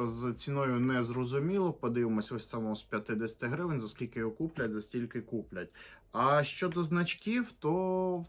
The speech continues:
це проблематичніше. В мене їх уже цілий пакет лежить, і якось він нікого не цікавить. Скільки разів я його вже виставляв, перевиставляв, і якось, е, безуспішно. Тому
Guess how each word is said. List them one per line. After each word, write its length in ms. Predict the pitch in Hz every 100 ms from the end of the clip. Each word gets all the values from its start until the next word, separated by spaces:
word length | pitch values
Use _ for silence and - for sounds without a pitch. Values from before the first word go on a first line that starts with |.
| -
це 300 | - 180 185 - _
проблематичніше. 1400 | - 226 202 160 165 160 135 107 98 - 98 90 - 92 90 92 95
В 100 | 110
мене 220 | 143 156
їх 200 | 147 139
уже 240 | 135 127 131
цілий 380 | - 143 143
пакет 480 | 131 - - 110 104
лежить, 460 | 104 110 101 95 101
і 40 |
якось 360 | 110 123 113 -
він 200 | 101 92 -
нікого 460 | 113 110 101 95
не 160 | 92 104
цікавить. 580 | - 127 - 180 160 -
Скільки 340 | - - 117
разів 280 | 104 110 104
я 60 |
його 200 | 98 98
вже 200 | 104 107 98 - - -
виставляв, 600 | 131 139 143 131 123 -
перевиставляв, 880 | 127 127 139 - 139 143 180 226 220 -
і 240 | 107 175
якось, 840 | 139 131 - 117 - - - - 107
е, 120 | 107 107
безуспішно. 1400 | 120 147 139 - - - - - 135 127 - 107 - - - - - -
Тому 340 | - 180 214